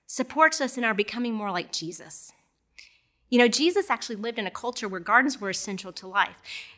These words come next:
People in that day easily understood how important a trellis was to the quality and success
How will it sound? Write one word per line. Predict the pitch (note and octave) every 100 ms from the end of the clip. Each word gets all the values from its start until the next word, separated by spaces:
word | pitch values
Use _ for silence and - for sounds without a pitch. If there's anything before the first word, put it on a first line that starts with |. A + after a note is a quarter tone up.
| _
People | E4 F4+ G4 -
in | A3 A3+
that | A3 G3
day | G3 G3
easily | C4 D4 D4 C4 G3+
understood | G3+ G3 - F#3+ F3
how | - - C4 C4+
important | - A3 - A3+ F#3+ F3
a |
trellis | - A3 G#3+ G#3+ -
was | G3 F3+ E3 -
to | -
the | G3
quality | - - A#3 A#3 A#3+ B3 G#3+
and | -
success | F#3+ - F#3 F3 -